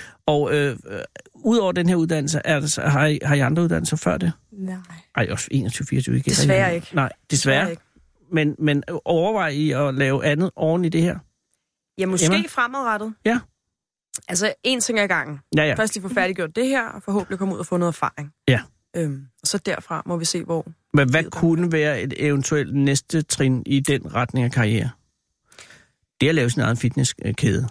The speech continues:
Speaker 3: Ja, lige præcis.
Speaker 1: What?
Speaker 3: Lave måske, bygge noget mere på. Jeg har en eller anden langt, langt ude i fremtiden, en, en, et, et, et ønske om, en drøm om måske at få min egen sådan, træningstøjkollektion. Sådan
Speaker 1: Uh,
Speaker 3: noget. Måske
Speaker 1: ja,
Speaker 3: tage
Speaker 1: det kunne
Speaker 3: den
Speaker 1: faktisk
Speaker 3: derud.
Speaker 1: være. Men, men det er jo også lidt den samme retning, men samtidig en helt anden retning.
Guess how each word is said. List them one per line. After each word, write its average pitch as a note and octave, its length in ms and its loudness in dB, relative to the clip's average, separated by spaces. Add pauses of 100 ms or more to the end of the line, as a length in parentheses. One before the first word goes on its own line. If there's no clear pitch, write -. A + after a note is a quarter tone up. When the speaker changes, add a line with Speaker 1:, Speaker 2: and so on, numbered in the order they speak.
Speaker 3:
Ja, D3 200 -4
lige D#4 140 -2
præcis. D4+ 640 -4
Speaker 1:
What? G#3 180 0
Speaker 3:
Lave A3 200 4
måske, A#3+ 280 0
bygge G#3 160 -6
noget G#3 140 4
mere C#4 140 2
på. B3 80 2
Jeg G#3+ 180 0
har B3 180 0
en - 60 -6
eller G#3+ 180 2
anden G#3+ 260 0 (140)
langt, G3+ 460 0
langt F3+ 240 -4
ude F#3 120 -2
i E3+ 40 -4
fremtiden, F3 520 -2
en, F#3 400 0
en, E3+ 200 0
et, D#3 140 -8
et, - 260 -8
et E3 200 -8
ønske A#3+ 360 2
om, F#3 240 0
en F3+ 60 -8
drøm A#3 260 -2
om G#3 120 -4
måske F#3+ 300 -6
at G3 120 -6
få G3 100 -2
min F#3+ 160 0
egen E3 260 0
sådan, E3 220 -2
træningstøjkollektion. B3 1200 -2 (100)
Sådan - 280 2
Speaker 1:
Uh, - 20 2
Speaker 3:
noget. B3 280 -4
Måske G#3+ 160 -2
Speaker 1:
ja, C3 80 2
Speaker 3:
tage A3 160 0
Speaker 1:
det G3+ 40 -4
kunne A3+ 80 0
Speaker 3:
den G#3 100 2
Speaker 1:
faktisk B2 160 0
Speaker 3:
derud. C#3 120 4
Speaker 1:
være. - 80 -6 (440)
Men, C#3+ 220 0
men C3+ 100 4
det - 120 0
er - 20 4
jo E3 100 4
også C#3 260 0
lidt E3 360 0 (160)
den G3 80 4
samme E3 320 2
retning, D3+ 240 0
men B2+ 80 4
samtidig D#3 340 2
en C3 40 2
helt E3 200 0
anden G#2+ 160 0
retning. - 300 -8